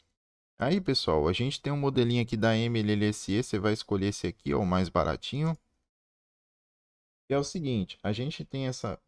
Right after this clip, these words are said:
modelinho preto aqui, ó, saindo a quatrocentos e trinta e nove. Por que que eu tô trazendo esse modelo?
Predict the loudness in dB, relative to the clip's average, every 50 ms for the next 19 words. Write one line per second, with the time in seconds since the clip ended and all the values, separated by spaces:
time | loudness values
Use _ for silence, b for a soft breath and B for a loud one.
0 | _ _ _ _ _ _ -2 0 2 2 4 4 4 4 2 0 0 0 0 2
1 | 2 2 2 0 -4 -6 -2 0 2 4 4 4 2 0 -6 _ _ _ _ _
2 | _ _ _ _ _ _ _ _ _ _ _ _ 0 0 2 2 2 0 0 2
3 | 0 0 0 -2 -4 -6 -4 -4 -4 -4 -6 -10 -10 -6 -6 -4 -4 -4 -4 -4
4 | -2 0 0 0 0 0 -2 -2 -2 -2 -2 0 0 0 0 -2 -4 -2 0 4
5 | 4 4 4 4 2 2 2 0 0 2 2 2 4 4 2 2 0 0